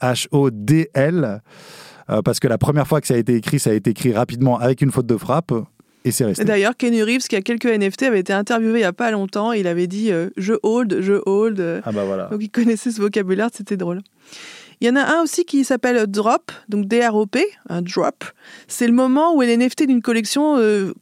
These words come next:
Speaker 2: sont vendus, donc, euh, vont être mintés. Le drop, voilà.
Speaker 1: Wagmi ? Pourquoi on n'a pas commencé par Wagmi, euh, Carole ?
Speaker 2: Ah,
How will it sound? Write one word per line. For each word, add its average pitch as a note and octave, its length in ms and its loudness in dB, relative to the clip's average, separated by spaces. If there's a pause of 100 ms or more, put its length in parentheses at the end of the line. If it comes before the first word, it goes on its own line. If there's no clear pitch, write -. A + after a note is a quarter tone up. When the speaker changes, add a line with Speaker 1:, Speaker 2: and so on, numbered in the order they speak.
Speaker 2:
sont - 280 -2
vendus, A3 460 0
donc, F#3 300 -2
euh, F3+ 320 0
vont G3+ 240 -4
être - 280 -4
mintés. F#3+ 600 0 (200)
Le F3 200 0
drop, E3 480 -6
voilà. - 240 -12 (360)
Speaker 1:
Wagmi ? C3+ 540 2
Pourquoi G#3 320 -2
on - 40 2
n'a F#3+ 40 2
pas E3+ 100 0
commencé E3 300 2
par C#3 140 2
Wagmi, D3+ 420 4
euh, B2+ 300 2
Carole ? C#3 340 0
Speaker 2:
Ah, G#2+ 160 -4